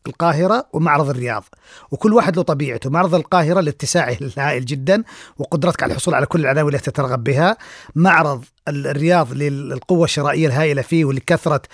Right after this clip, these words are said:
العناوين اللي موجودة فيه، وكذلك التنظيم، الحين معرض ذا صار أصبح له حتى على مستوى التنظيم مهم جدًا وفعاليته الثقافية. ومعرض الشارقة لأ-، لأنه الناس المهتمين بالمكتبات ودور النشر،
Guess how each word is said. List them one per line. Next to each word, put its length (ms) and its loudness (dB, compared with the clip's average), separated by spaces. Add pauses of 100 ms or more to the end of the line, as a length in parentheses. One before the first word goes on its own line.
(260)
العناوين 380 2
اللي 160 2
موجودة 360 0
فيه، 300 0 (520)
وكذلك 500 0
التنظيم، 640 0
الحين 220 0
معرض 260 2
ذا 120 2
صار 180 0
أصبح 220 -6
له 100 0
حتى 200 -2
على 160 2
مستوى 240 2
التنظيم 380 0
مهم 180 2
جدًا 300 0
وفعاليته 380 0
الثقافية. 580 0 (340)
ومعرض 320 2
الشارقة 480 2
لأ-، 280 0 (100)
لأنه 720 0 (440)
الناس 340 4
المهتمين 480 2
بالمكتبات 640 0
ودور 220 0
النشر، 440 0